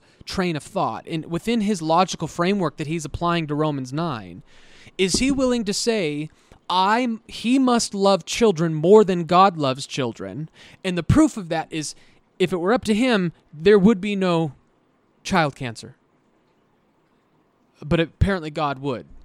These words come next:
right? The logic doesn't make sense. What, what, I don't know what Pastor Mike would say. I don't wanna put words into his mouth, but he would probably say something like, uh, you know, "Obviously God just must have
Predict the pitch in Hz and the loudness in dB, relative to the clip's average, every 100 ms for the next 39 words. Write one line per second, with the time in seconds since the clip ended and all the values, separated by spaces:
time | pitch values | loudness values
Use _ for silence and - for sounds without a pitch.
0 | - _ _ - 165 170 175 - - - | -20 _ _ -4 -4 -4 -14 -20 -20 -20
1 | _ 185 185 220 302 233 185 185 202 208 | _ 0 4 6 6 2 -2 -2 -4 -6
2 | - 311 160 196 - 196 226 180 185 220 | -4 -2 -2 -4 -2 -2 -2 -2 -2 0
3 | 208 202 226 180 175 175 165 151 143 139 | 0 0 2 2 0 -2 -4 -6 -6 -6
4 | 196 196 165 160 - 113 156 185 214 156 | -4 -2 -4 -6 -8 -4 -4 -2 -2 -4
5 | 160 143 156 147 - - _ - 214 226 | -4 -6 -4 -8 -10 -14 _ -4 -2 -2
6 | - 190 196 190 170 - 156 135 180 196 | 0 0 0 0 -4 -6 -8 -8 -8 -8
7 | - 135 120 117 117 107 - _ _ _ | -8 -10 -8 -8 -8 -12 -18 _ _ _
8 | _ _ _ - 135 127 123 - _ _ | _ _ _ -10 -8 -6 -8 -14 _ _
9 | _ _ _ _ 175 156 160 151 180 226 | _ _ _ _ -8 -8 -2 0 2 2
10 | 214 - 214 160 156 165 185 - 170 160 | 2 0 -4 0 2 2 0 -4 -6 -4
11 | 160 143 | -6 -6